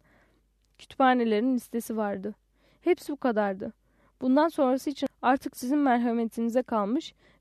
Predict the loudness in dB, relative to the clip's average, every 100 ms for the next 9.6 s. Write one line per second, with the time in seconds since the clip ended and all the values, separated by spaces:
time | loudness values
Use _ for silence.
0 | _ _ _ -6 -6 2 2 2 0 -4
1 | -4 -6 -8 -6 -8 -10 _ _ _ _
2 | _ -4 0 2 2 0 -2 _ -8 -2
3 | 0 0 2 0 -2 -4 -2 -2 -2 -6
4 | _ -6 -6 -6 -2 0 -2 -6 -10 -4
5 | 0 0 0 -6 -6 -6 -4 -4 -4 -6
6 | -8 _ _ -6 -4 -2 -4 -2 0 0
7 | -2 -4 -2 -2 -2 -4 -8 _ _ 0
8 | 2 2 0 0 0 2 2 2 0 -2
9 | -2 -4 -6 -6 -8